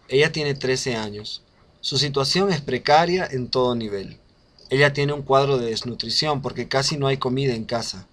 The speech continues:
Ella abre la caja de cartón donde la madre guarda el pan y pues solo hay uno para todos.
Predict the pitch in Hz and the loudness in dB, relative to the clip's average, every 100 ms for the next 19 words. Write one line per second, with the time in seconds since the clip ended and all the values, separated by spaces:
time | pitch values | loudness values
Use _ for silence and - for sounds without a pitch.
0 | _ _ _ - 135 143 135 147 135 127 | _ _ _ 2 4 8 6 6 2 0
1 | 120 131 - 135 127 123 120 143 151 127 | 0 0 0 0 0 -2 -2 -4 -2 0
2 | 120 117 123 127 139 117 123 127 120 113 | 0 0 0 0 0 2 2 2 0 -2
3 | - 147 135 - - _ 135 135 131 - | 2 2 2 -6 -18 _ -8 -2 0 2
4 | 147 147 135 131 160 127 - 123 113 - | 2 4 4 4 0 0 -2 -4 -2 -4
5 | 113 104 101 - | -4 -4 -6 -10